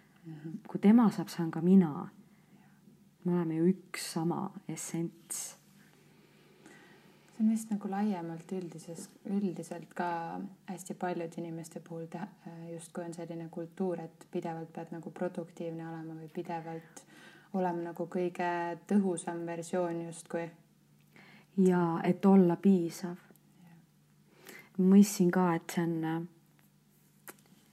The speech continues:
Speaker 2: see on nii tugev programmeering, sest et tegelikult, noh,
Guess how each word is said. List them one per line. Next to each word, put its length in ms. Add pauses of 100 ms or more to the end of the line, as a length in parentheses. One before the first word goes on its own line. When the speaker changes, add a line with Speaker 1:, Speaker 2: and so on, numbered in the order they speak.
(160)
Speaker 2:
see 200
on 140
nii 160
tugev 380
programmeering, 800 (1160)
sest 320
et 120
tegelikult, 680 (920)
noh, 80